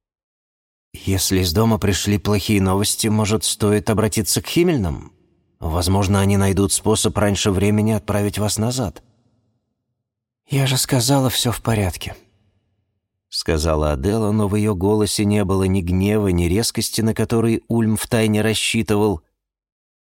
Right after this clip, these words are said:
только усталость. Снова механически кивнув ему, она пошла прочь,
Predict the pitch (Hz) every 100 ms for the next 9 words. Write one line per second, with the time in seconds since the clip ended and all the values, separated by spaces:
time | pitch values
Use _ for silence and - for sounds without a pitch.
0 | _ - 87 - 107 107 - 110 76 -
1 | - - - _ _ _ _ _ _ _
2 | _ _ _ _ - - 131 165 143 127
3 | 123 135 - 117 - 98 95 82 143 -
4 | 135 127 117 110 113 110 107 104 110 -
5 | 87 92 90 - -